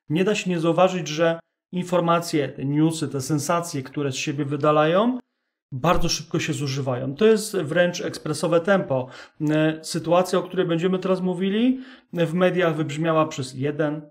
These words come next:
dwa dni i potem była cisza. Człowiek się przygotowuje i teraz nagle się okazuje, że ta informacja już jest nieaktualna. Ale to nie chodzi o to, ponieważ ja tutaj wniosę nową jakość. Przynajmniej, e, tak mi się wydaje i dlatego rzucam się na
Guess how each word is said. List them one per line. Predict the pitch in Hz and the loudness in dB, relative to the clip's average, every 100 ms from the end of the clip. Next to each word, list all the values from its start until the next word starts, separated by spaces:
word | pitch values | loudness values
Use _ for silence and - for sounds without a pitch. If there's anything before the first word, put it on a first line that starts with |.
| - | -12
dwa | 127 143 143 | -4 -2 -2
dni | 139 160 196 - - | -2 -4 -4 -12 -12
i | - | -8
potem | 156 151 | -4 -4
była | 135 131 | -4 -6
cisza. | - 127 131 131 | -8 -12 -12 -12
Człowiek | - 190 175 180 | -4 -2 -2 -4
się | 170 | -6
przygotowuje | - 175 143 175 151 175 185 240 - _ _ 247 | -4 -4 -2 0 0 2 2 0 -8 _ _ 0
i | - | 0
teraz | - 220 185 | 2 2 2
nagle | 190 196 196 | 2 2 2
się | 196 | 2
okazuje, | 190 196 170 190 190 | 0 2 2 4 4
że | 165 165 165 _ _ _ - | 4 2 0 _ _ _ 0
ta | 180 | 2
informacja | 175 175 175 165 165 - 151 151 170 | 2 2 4 4 2 2 2 2 -4
już | 143 151 147 147 | -2 -2 -2 -2
jest | 147 143 147 - _ _ | 0 0 -4 -14 _ _
nieaktualna. | 147 147 156 151 151 143 127 - - | -2 2 2 2 -2 -2 -2 -6 0
Ale | 156 | 0
to | 156 | 2
nie | 202 | 4
chodzi | 208 202 240 | 4 6 6
o | 240 | 4
to, | 196 | 2
ponieważ | 190 196 190 | 0 0 0
ja | 208 202 | -2 -4
tutaj | - 185 165 | -4 -2 -2
wniosę | 151 165 160 143 139 | 0 -2 0 -2 -2
nową | 156 156 147 147 | -2 0 2 0
jakość. | 135 127 123 - - _ - | -2 -4 -10 -12 -14 _ -4
Przynajmniej, | 170 160 156 156 - - - | 0 2 2 2 -4 -12 2
e, | 151 156 | 4 4
tak | 151 160 | 4 2
mi | 160 | 2
się | - | 0
wydaje | 165 156 156 220 269 | 0 2 4 4 2
i | |
dlatego | 233 214 214 196 190 - | 0 0 0 4 4 4
rzucam | 151 147 160 170 156 | -4 -6 -2 0 0
się | 165 | -2
na | 143 135 | -4 -6